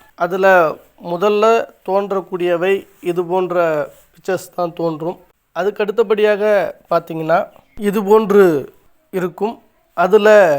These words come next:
முதல்ல இருக்கக்கூடியவை முகாம்களின் விபரம் அறிய அப்படின்னு சொல்லி இருக்கிறது. அந்த இடத்துல ஒரு பச்சை கலர்ல ஒரு பாக்ஸ் இருக்கு. அந்த பாக்ஸை நீங்க கிளிக் பண்ணீங்கன்னா,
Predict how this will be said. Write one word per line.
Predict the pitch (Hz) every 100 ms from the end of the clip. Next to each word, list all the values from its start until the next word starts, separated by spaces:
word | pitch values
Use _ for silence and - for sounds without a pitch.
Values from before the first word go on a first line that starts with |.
| 139 - 175
முதல்ல | 175 208 233 220 214 185
இருக்கக்கூடியவை | 170 175 190 170 180 170 170 180 214 - _ _ _ 170
முகாம்களின் | 185 214 220 220 196 196 208 - _
விபரம் | 160 175 175 202 190 - _ -
அறிய | 170 180 180 170 - -
அப்படின்னு | 147 156 185
சொல்லி | - 165 160 151 -
இருக்கிறது. | - 160 160 160 160 220 -
அந்த | - 170 180
இடத்துல | 175 202
ஒரு | 196 175 165
பச்சை | - 170 - 196
கலர்ல | 196 190 196 196 160
ஒரு | 160 151
பாக்ஸ் | 156 175 175 165
இருக்கு. | 156 190 190 -
அந்த | 180 175 160
பாக்ஸை | 190 202 - 208 196
நீங்க | 180 170 165
கிளிக் | - 202 -
பண்ணீங்கன்னா, | 196 175 165 175